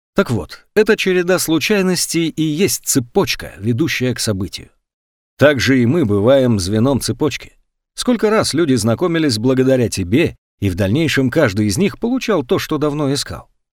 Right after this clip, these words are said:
Вспомни случаи из своей жизни, когда незначимая для тебя и сказанная случайно фраза оказывалась полезной для другого человека и помогала ему решить какую-то важную задачу.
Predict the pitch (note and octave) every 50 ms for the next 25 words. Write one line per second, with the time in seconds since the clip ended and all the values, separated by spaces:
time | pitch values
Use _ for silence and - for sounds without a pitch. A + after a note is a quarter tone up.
0 | _ _ _ _ - - - B3+ C4 A#3 A3+ G#3 - - A#3 A3+ - - - E3
1 | D#3 - - E3+ C3+ - - E3+ F#3+ F3 C3+ A#2+ A2+ G2+ F2+ - A#3 F3 F2+ E2
2 | D2 C2 _ _ _ _ _ _ _ - C#3 D3 C#3 C#3 F3 E3+ E3 D#3+ - -
3 | C#3+ F3 F3+ D3 D3+ F#3 E3+ C3+ - - G2 G2 G2 F#2+ F2+ G2 G2+ F#2 - -
4 | F#2+ E2+ G#2 C#3 D3+ B2 F#2 - - - C3+ C3+ G#2+ A2+ A#2+ A#2 A2 G2 - B2+
5 | B2 - - B2+ A2 F#2 F2 - - A#2 C#3 D3+ B2 C#3 C#3 B2 - - - _
6 | - B2 B2 - G3 - F3 F3+ E3+ F3 E3+ - - - D3 D3+ E3+ E3 D3 B2+
7 | D#3 D3+ C3+ C3 C#3+ C#3 C3 C#3 D3 C3+ B2 G2+ F#2+ F2+ - - E2 D#2+ F2 C#3+
8 | F#3 - - - - _ _ _ _ _ - B2 B2 C#3 D3 C#3+ D3 C#3 C#3 F3+
9 | G#3 G#3 G3+ F#3 E3+ E3 E3+ E3 D#3 D3+ C#3 - - F3+ C#3 - - C3+ B2 D3+
10 | D3+ C3 B2 C3 C3 - - G#2+ G2+ B2+ C#3 C3+ A2+ G2+ A#2+ A#2 G#2+ G2 F2 G#2+
11 | F#2+ E2+ D#2 - - -